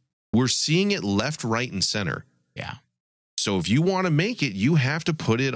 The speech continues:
Speaker 1: put in your all. And I'm happy to say this felt like they really tried that. And for the first time, like you said, I'm excited to see what happens next.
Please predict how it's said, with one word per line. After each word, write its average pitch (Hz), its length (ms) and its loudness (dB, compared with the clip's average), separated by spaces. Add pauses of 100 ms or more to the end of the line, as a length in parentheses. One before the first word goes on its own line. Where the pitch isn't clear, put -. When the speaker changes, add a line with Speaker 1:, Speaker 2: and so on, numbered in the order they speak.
(300)
Speaker 1:
put 110 180 0
in 139 140 2
your 165 200 4
all. 202 300 0 (880)
And 120 120 -4
I'm 143 100 -4
happy 170 440 0
to 160 80 2
say 165 340 0
this 127 280 0
felt 143 280 -4
like 110 240 -2
they 110 160 0
really 101 340 4
tried 90 420 -2
that. - 240 -8 (840)
And 117 360 -2 (160)
for - 80 -4
the 87 80 -2
first 113 280 0
time, 156 240 -2
like 101 180 -2
you 104 60 -2
said, 180 200 -2 (280)
I'm 92 200 -2
excited 107 460 -4
to 90 80 -2
see 90 200 -2
what 82 180 -2
happens 76 460 -4
next. - 400 -6